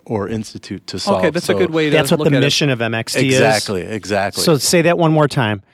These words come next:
Speaker 1: We generally tackle problems that are too large for any one company to solve. So we're trying to bring in
Speaker 3: Interesting.
Speaker 1: multiple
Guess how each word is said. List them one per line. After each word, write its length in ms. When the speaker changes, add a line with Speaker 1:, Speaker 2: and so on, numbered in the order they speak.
Speaker 1:
We 220
generally 400
tackle 460
problems 440
that 60
are 60
too 260
large 320
for 160
any 220
one 520
company 460
to 160
solve. 460
So 200
we're 180
trying 320
to 60
bring 320
in 280
Speaker 3:
Interesting. 480
Speaker 1:
multiple 440